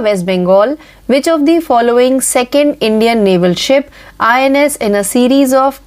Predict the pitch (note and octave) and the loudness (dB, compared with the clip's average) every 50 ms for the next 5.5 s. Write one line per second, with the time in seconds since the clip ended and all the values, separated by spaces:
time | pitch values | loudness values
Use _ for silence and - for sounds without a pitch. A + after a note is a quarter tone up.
0 | - - B3+ C4 C4+ C#4 C4+ - - - G#3+ G#3 G#3+ A3 A3 B3 B3 A#3+ - A#3 | -4 -2 0 0 0 0 -2 -4 -6 -4 -4 -2 -2 -2 -2 -2 -2 0 0 0
1 | G#3 F#3+ G3 G#3 G#3 G3 G#3+ A3+ A3 G3+ F3 F#3 F#3+ G3 F#3+ F#3 - A3 G#3+ G#3+ | 0 0 0 0 0 0 -2 -2 0 0 2 2 2 2 0 0 -2 -2 0 0
2 | G#3 G#3 - - B3+ A#3+ A#3 B3 C4+ D4 D4 A#3+ F#3+ F3 F3 E3 F#3+ F3+ - - | -2 -2 -4 -2 -2 0 0 2 2 2 2 2 2 0 0 -2 -4 -6 -4 -2
3 | A3+ A3 A3+ B3+ C#4+ - - - - - - - - - - A#3+ B3+ C4+ C#4 C4+ | -2 0 0 0 -2 -4 -8 -20 -20 -20 -20 -16 -8 -2 0 2 2 2 2 0
4 | B3 A#3 B3+ B3+ A#3 A#3+ C4 C#4 C#4 - - G#3 G#3 G3 F#3 F#3+ G3 F#3+ F#3+ G3 | 0 0 -2 -2 0 0 0 0 0 0 0 -2 -2 -2 -2 -2 -2 -2 -2 -2
5 | G#3 G#3 G3 - - C4+ B3 - - | -4 -4 -2 -2 0 0 0 -2 -4